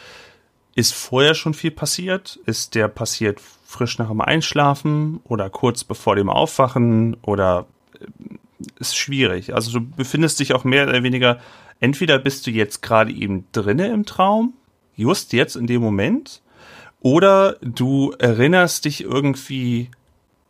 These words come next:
es ist so wie, wie in dieser Erinnerungsphase, in dem du dich daran erinnerst und die Sachen passieren nur und du hast sie schon getan. Aber, ähm, das verwabert so ein bisschen. Ähm,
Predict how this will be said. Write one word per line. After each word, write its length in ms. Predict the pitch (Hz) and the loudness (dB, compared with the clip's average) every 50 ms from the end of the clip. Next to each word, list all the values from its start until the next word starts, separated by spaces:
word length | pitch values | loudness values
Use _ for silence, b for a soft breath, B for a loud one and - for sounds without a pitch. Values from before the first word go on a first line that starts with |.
| _ _ _ _ _ _ _ | _ _ _ _ _ _ _
es 120 | - - | -14 -12
ist 120 | 113 - - | -10 -8 -6
so 180 | 120 113 113 | -6 -6 -4
wie, 280 | 113 117 110 104 113 113 | -2 -2 -2 -2 -2 0
wie 100 | 123 123 | 2 2
in 60 | 123 | 2
dieser 200 | 120 113 120 113 | 2 4 4 4
Erinnerungsphase, 800 | 107 104 120 131 143 127 104 98 104 - - - 92 92 92 98 | 4 4 4 2 4 2 2 0 -2 -4 -2 0 0 0 0 -2
in 80 | 95 101 | -2 -2
dem 120 | 110 110 | 0 0
du 60 | 107 104 | 0 -2
dich 240 | 110 104 - - | -4 -4 -6 -4
daran 280 | - 110 110 104 104 104 | 0 0 2 2 2 0
erinnerst 540 | 98 101 98 117 139 143 127 95 92 - - | 2 0 2 2 4 4 4 2 0 -4 -8
und 120 | - - | -8 -8
die 40 | 101 | -6
Sachen 320 | 98 113 110 - - 101 | -4 -4 -2 -2 -4 -8
passieren 520 | - - 101 - - - 165 151 123 101 98 | -6 -6 -6 -6 -4 -2 0 0 0 0 0
nur 120 | 98 98 | -2 -2
und 120 | 104 101 110 | -4 -4 -4
du 100 | 95 107 | -2 -2
hast 200 | 131 139 - - | -2 -2 -2 -6
sie 60 | 110 | -6
schon 200 | - - - 85 | -6 -6 -6 -8
getan. 540 | - - - - - - - - 120 123 - _ _ _ _ _ - - - _ - | -8 -12 -16 -12 -12 -10 -10 -10 -14 -16 -18 _ _ _ _ _ -18 -18 -16 _ 0
Aber, 560 | 98 98 98 101 98 95 92 92 92 - - - | 2 2 4 4 4 4 4 4 2 0 -2 -2
ähm, 480 | 95 95 95 95 95 98 98 95 98 - _ _ _ - - | -2 -2 -2 -2 -2 -2 -2 -4 -6 -10 _ _ _ -18 -14
das 220 | - 110 - - | -12 -10 -10 -10
verwabert 580 | - - - 139 123 120 107 101 92 98 - - | -10 -2 -2 0 2 4 2 2 0 -2 -12 -12
so 100 | - - | -16 -18
ein 60 | - | -18
bisschen. 300 | _ - - - - - _ _ _ _ _ _ _ _ _ _ _ _ _ _ _ _ _ _ _ _ _ _ _ B B B B B B B B B B B B B B B B B B B - | _ -18 -20 -18 -18 -20 _ _ _ _ _ _ _ _ _ _ _ _ _ _ _ _ _ _ _ _ _ _ _ B B B B B B B B B B B B B B B B B B B 2
Ähm, 340 | 135 131 135 139 139 135 | 4 6 6 4 2 -2